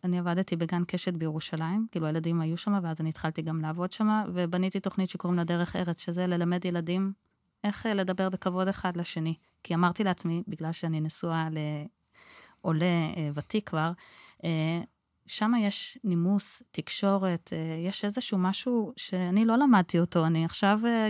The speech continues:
כאילו, כל החיים שלי אני עכשיו איאלץ ללמוד איך עושים אותו, ושם פשוט, אה, מלמדים את הדבר.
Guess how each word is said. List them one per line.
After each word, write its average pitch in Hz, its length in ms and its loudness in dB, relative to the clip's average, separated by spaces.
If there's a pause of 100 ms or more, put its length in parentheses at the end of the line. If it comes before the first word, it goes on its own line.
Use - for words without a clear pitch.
כאילו, 190 180 0
כל 226 140 8
החיים 240 220 4
שלי 262 140 0
אני 185 80 6
עכשיו 165 240 -2 (200)
איאלץ 175 440 0
ללמוד 175 300 4
איך 185 80 4
עושים 165 320 0
אותו, 175 220 4 (540)
ושם 175 260 0 (120)
פשוט, - 380 -2
אה, 269 160 4
מלמדים 175 500 2
את - 80 -8
הדבר. 160 300 -4